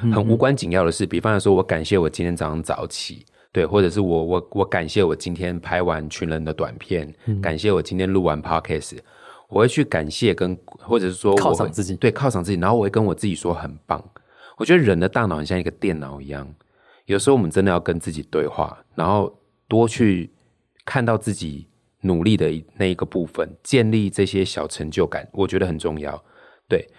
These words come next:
Speaker 2: 不然的话会变成这个努力会不会陷入一个只是因为社会叫你这样做，或父母叫你这样做，或别人这样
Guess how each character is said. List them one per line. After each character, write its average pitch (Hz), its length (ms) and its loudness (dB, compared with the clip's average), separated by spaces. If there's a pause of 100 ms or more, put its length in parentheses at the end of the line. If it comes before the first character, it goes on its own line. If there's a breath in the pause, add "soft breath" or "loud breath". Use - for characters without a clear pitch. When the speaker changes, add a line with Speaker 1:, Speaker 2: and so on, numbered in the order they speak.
(160 soft breath)
Speaker 2:
不 170 120 4
然 151 100 4
的 120 100 4
话 131 200 2
会 131 80 0
变 135 180 4
成 92 220 -2
这 147 100 0
个 123 100 2
努 85 240 0
力 90 460 -4
会 - 180 2
不 - 80 4
会 113 80 8
陷 113 240 2
入 107 140 2
一 104 80 4
个 92 80 2
只 85 160 -4
是 98 160 -6
因 104 100 -2
为 104 120 2
社 107 200 2
会 98 140 2
叫 87 160 0
你 71 80 -6
这 76 120 -4
样 73 140 -4
做， - 320 -10 (380 soft breath)
或 117 100 0
父 117 160 0
母 95 160 2
叫 92 160 0
你 76 80 -2
这 80 120 -4
样 73 120 -6
做， 71 300 -10 (320 soft breath)
或 123 160 2 (220)
别 107 200 2
人 110 300 4
这 95 120 2
样 85 80 0